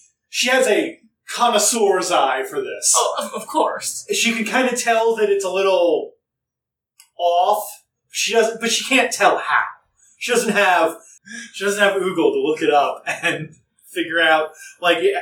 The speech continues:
Speaker 1: like, what the, what the difference between an orc Tiffany lamp and a real Tiffany lamp
Speaker 2: <laughs>
Speaker 1: is. So she's gonna t-, she's gonna take it from you, but then she's gonna be like, "All right then, but I also want your solemn promise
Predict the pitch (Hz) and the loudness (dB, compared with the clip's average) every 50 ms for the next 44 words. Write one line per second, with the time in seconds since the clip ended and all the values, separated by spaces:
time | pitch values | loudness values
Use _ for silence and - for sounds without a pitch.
0 | - - 160 147 151 185 175 170 165 151 165 196 202 196 196 202 - - 175 196 | -8 -10 -8 -2 2 2 4 2 2 0 2 2 2 4 2 0 2 2 2 2
1 | 185 185 170 180 180 180 180 160 156 170 - - 170 165 156 156 156 - 139 160 | 2 2 2 0 0 0 -4 -8 -10 -12 -12 -10 -8 -6 -6 -6 -2 2 4 4
2 | 165 165 165 - - 170 165 - 170 165 160 151 151 147 147 147 139 135 131 127 | 4 4 2 -2 -6 -8 -8 -6 -6 -6 -4 -2 0 0 0 -2 -2 -4 -2 0
3 | 143 151 147 - - 147 139 - - 123 123 123 123 120 - - - 131 - - | 2 2 2 2 2 -2 -2 -6 -6 -10 -8 0 2 2 4 4 4 0 0 0
4 | - - - - - - - - - - - - - - _ _ _ _ _ _ | 0 -2 -4 -4 -6 -6 -10 -20 -18 -18 -18 -18 -20 -20 _ _ _ _ _ _
5 | _ _ _ - - - - - - - - - 185 175 180 185 - - 254 269 | _ _ _ -20 -20 -20 -20 -20 -18 -12 -8 -4 -2 0 0 0 2 2 2 2
6 | 269 214 - 254 - - - - 196 185 254 269 294 302 - - 294 277 269 - | 2 -2 -2 -4 -2 -2 -2 -2 -2 2 2 2 2 2 2 2 4 4 4 4
7 | - 180 - - - 143 117 - 117 233 - - _ _ _ _ _ - 165 - | 0 -2 -4 -2 -2 -2 -2 -2 -4 -12 -16 -18 _ _ _ _ _ -10 -4 0
8 | 202 202 - - - - 202 180 175 160 165 - - _ _ _ - 208 220 214 | 0 0 0 -2 -6 -6 -6 -4 -4 -4 -4 -8 -12 _ _ _ 0 2 2 2
9 | 214 208 202 175 - - 160 151 - - - _ _ _ _ - - - _ _ | 2 2 0 0 0 -4 -4 -4 -4 -6 -10 _ _ _ _ -20 -20 -20 _ _
10 | _ - - 156 165 185 196 214 - 277 262 233 233 214 214 - 185 - - - | _ -16 -10 -6 -4 -4 -2 -2 0 0 2 4 2 2 2 -4 -8 -8 -6 -4
11 | - - 247 277 302 302 349 349 330 - 277 269 254 226 214 175 - - - - | 0 2 4 4 6 6 4 4 2 2 2 4 4 4 2 2 0 -2 -4 -6